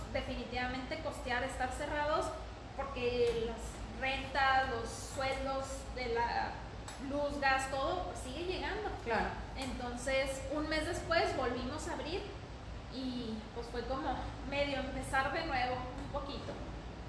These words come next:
Speaker 1: eh, pero valió la pena, definitivamente valió la pena.
Speaker 2: ¿Sientes que te fue mejor ahora que cerraste y volviste a abrir a cuando abriste desde un inicio?
Speaker 1: Sí, definitivamente sí, porque quieras que no, ya traes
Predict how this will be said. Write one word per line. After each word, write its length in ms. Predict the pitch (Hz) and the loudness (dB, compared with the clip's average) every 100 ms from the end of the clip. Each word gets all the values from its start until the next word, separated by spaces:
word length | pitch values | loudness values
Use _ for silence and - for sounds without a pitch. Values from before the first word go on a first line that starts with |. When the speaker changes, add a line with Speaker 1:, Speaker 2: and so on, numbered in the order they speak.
| - | -6
Speaker 1:
eh, 400 | 226 226 226 233 226 - | -4 -4 -4 -4 -6 -4
pero 480 | 294 240 240 233 233 208 - - 220 | -2 0 0 0 -2 -6 -6 -6 -2
valió 240 | 240 233 | 0 2
la 100 | 226 | 2
pena, 220 | - 220 226 - - - | 0 -4 -4 -6 -6 -6
definitivamente 840 | 240 247 254 247 247 247 233 254 254 254 - | -6 -6 -6 -4 -4 -4 -6 -6 -6 -6 -6
valió 200 | 262 240 | -6 -4
la 100 | 240 | -4
pena. 260 | 240 240 - - | -4 -6 -8 -8
Speaker 2:
¿Sientes 380 | - 330 320 359 | 6 8 8 6
que 100 | 392 | 2
te 140 | - 339 | 4 6
fue 180 | 339 294 | 10 8
mejor 360 | 302 302 330 311 | 8 6 8 10
ahora 460 | 320 311 320 359 | 10 10 10 8
que 120 | 359 | 4
cerraste 680 | 359 311 269 277 - - 370 427 508 - - - | 4 4 6 6 6 2 -2 -2 -2 -6 -10 -6
y 100 | 294 | 0
volviste 540 | 285 269 269 285 277 349 | 6 6 6 0 2 4
a 80 | |
abrir 320 | 320 320 359 - - - - - - - | 6 6 6 4 0 -6 -10 -12 -10 4
a 180 | 277 277 | 6 8
cuando 320 | 285 269 262 262 254 - - | 8 10 8 8 6 4 4
abriste 440 | 247 247 262 - | 4 6 2 4
desde 280 | 320 311 269 | 4 4 0
un 80 | 269 | 0
inicio? 360 | 285 311 392 508 - - - - - | 0 0 0 -2 -6 -8 -10 -10 -6
Speaker 1:
Sí, 200 | 339 - | -4 -2
definitivamente 880 | 269 285 285 285 330 359 381 403 427 - | -2 -2 -2 0 2 4 2 2 2 6
sí, 160 | 415 403 | 6 6
porque 420 | 381 262 - - - | 2 2 0 -4 -2
quieras 240 | 277 277 359 | 0 2 2
que 80 | 320 | -2
no, 100 | 254 | -2
ya 180 | 262 277 | -2 0
traes 380 | 277 262 277 | 6 8 8